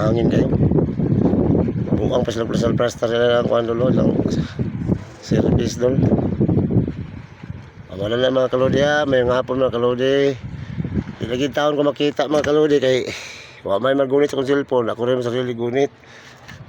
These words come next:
Nara ko, mga kalodi, oh. Gahukas ang gyapon, mga kalodi. Hari sa kuan, kalodi. Ha? Hari sa araw. Ano, kalodi, oh. Oh, gahukas sa gyapon ko. Oh.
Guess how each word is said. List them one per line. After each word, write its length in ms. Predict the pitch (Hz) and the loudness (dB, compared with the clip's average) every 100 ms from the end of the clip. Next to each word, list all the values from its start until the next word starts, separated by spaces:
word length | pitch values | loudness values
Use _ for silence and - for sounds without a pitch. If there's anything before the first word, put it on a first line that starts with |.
| - - 113 | -16 -12 -6
Nara 240 | 127 147 | 0 0
ko, 160 | 147 156 | 2 2
mga 160 | 151 | 2
kalodi, 320 | 156 160 156 156 | 2 2 2 2
oh. 80 | 127 | 2
Gahukas 400 | 110 127 131 151 | 2 0 2 0
ang 160 | 151 151 | 2 2
gyapon, 240 | 147 156 | 2 2
mga 160 | 151 151 | 2 2
kalodi. 320 | 156 156 143 | 2 4 4
Hari 320 | 127 139 143 | 2 0 0
sa 160 | 139 131 | 0 2
kuan, 240 | 156 156 | 2 2
kalodi. 400 | 147 151 151 135 123 - - - - - | 2 2 2 2 0 0 0 0 0 -2
Ha? 80 | 117 - 123 127 - - - - | -2 -2 -2 -4 -4 -8 -6 -6
Hari 240 | 120 117 123 | -4 -4 -2
sa 240 | 131 143 | 0 0
araw. 240 | 147 143 120 - - - 131 | 0 -2 -4 -14 -20 -8 -4
Ano, 80 | |
kalodi, 400 | 147 143 151 147 | 0 2 0 2
oh. 240 | 139 127 98 - - - - - - - - - - - - - - - - | 0 0 -4 -14 -20 -20 -16 -16 -16 -20 -20 -20 -20 -20 -20 -20 -20 -20 -12
Oh, 320 | 117 110 101 | -10 -8 -8
gahukas 400 | 113 131 135 147 | -6 -4 -4 -4
sa 80 | 131 | 0
gyapon 400 | 151 143 147 135 | -2 0 -4 -4
ko. 240 | 131 | -4
Oh. 0 | 117 | -6